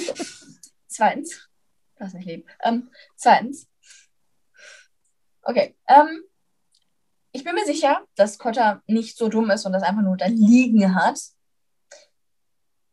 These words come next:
Weil ich meine, you know,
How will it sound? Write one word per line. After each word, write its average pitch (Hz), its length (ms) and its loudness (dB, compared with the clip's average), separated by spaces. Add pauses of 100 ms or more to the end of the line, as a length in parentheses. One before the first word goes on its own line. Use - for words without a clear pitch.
(320)
Weil 226 140 8
ich 233 60 -2
meine, 247 280 2 (960)
you 226 80 0
know, 247 260 2